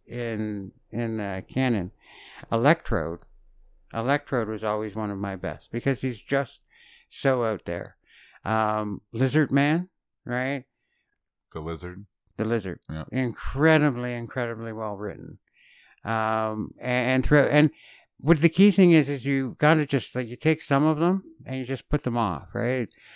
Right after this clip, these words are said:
Speaker 1: The Scorpion, the Rhino,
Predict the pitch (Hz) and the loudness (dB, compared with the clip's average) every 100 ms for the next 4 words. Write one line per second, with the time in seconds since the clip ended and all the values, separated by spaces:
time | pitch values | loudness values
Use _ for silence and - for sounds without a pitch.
0 | - - 123 123 120 104 - 160 160 160 | -14 -2 2 2 2 -2 0 2 4 4
1 | 156 151 147 120 107 131 143 139 143 135 | 4 4 4 2 2 2 2 2 0 0
2 | 135 135 | -2 -4